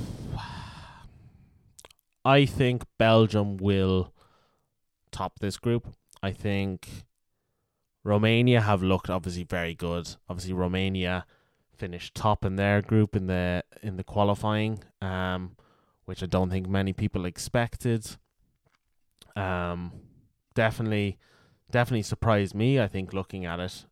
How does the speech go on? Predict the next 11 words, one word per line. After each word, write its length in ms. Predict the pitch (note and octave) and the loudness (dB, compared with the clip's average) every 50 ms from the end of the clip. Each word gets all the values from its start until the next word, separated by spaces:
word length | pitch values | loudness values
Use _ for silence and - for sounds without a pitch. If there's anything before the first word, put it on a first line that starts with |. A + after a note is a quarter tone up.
| _ - | _ -10
Um, 540 | F#2+ F#2 F2+ F2 F2 F2 F2 F2 F2 F2 - _ _ _ _ _ _ _ _ _ _ | -8 -6 -6 -4 -4 -6 -6 -8 -8 -12 -14 _ _ _ _ _ _ _ _ _ _
seeing 260 | - - G#2 G2 G2 | -10 -8 -6 -4 -4
them 160 | G2 F#2+ F#2+ | -4 -4 -4
top, 300 | - - G2+ F#2+ F2+ - | -4 -2 -2 -2 0 0
obviously, 340 | G2+ F#2+ F2 F#2+ F2+ F#2 F#2 | 0 0 0 -2 -4 -4 -4
and 200 | F2+ F2 F2 E2+ - - _ _ _ _ | -4 -4 -6 -10 -16 -20 _ _ _ _
beating, 380 | - A#2 G#2+ - - G2 F#2+ F#2+ | -4 -2 -2 -4 -6 -6 -6 -4
obviously, 320 | F#2 F#2+ F2+ F2+ F2 F#2 | -4 -4 -4 -6 -8 -10
S-, 180 | F2 - - - _ _ - | -10 -12 -14 -16 _ _ -8
uh, 340 | G2+ F#2 F#2 F#2 F#2 F2 F2 - - - - _ _ _ _ _ _ _ _ | -6 -4 -4 -2 -2 -4 -4 -8 -12 -16 -20 _ _ _ _ _ _ _ _
Switzerland 960 | - - - - A#2+ A#2+ - - - C3 A#2+ A2 G2+ G2 F#2+ F2+ F#2 - - | -8 0 4 4 4 4 4 2 2 4 4 2 2 0 -4 -6 -8 -12 -14